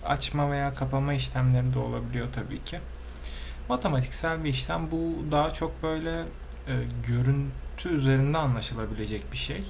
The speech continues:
morfolojik işlemler. Şurada benim kendi yazdığım bir program var, Open C V ile alakalı,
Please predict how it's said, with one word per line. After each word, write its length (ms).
morfolojik 600
işlemler. 640
Şurada 560
benim 280
kendi 360
yazdığım 500
bir 100
program 580
var, 140
Open 360
C 300
V 60
ile 340
alakalı, 840